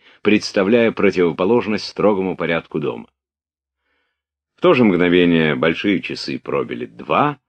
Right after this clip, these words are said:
и тонким голоском отозвались в гостиной другие. Князь остановился. Из-под висячих густых бровей,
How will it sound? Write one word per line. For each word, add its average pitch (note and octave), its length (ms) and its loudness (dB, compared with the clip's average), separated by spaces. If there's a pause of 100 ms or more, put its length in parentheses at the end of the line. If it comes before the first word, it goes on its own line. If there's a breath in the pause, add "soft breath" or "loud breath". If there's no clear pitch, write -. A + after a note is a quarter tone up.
(200)
и E2+ 140 -2
тонким C3+ 560 0
голоском F#2 540 -2
отозвались C#2+ 520 -6
в D2 60 -12
гостиной D2 500 -8
другие. G2 720 -10 (500)
Князь D#2 420 -6
остановился. C#2 840 -8 (1080)
Из-под F2+ 380 -2
висячих F#2+ 560 0
густых F2+ 440 0
бровей, E2+ 540 2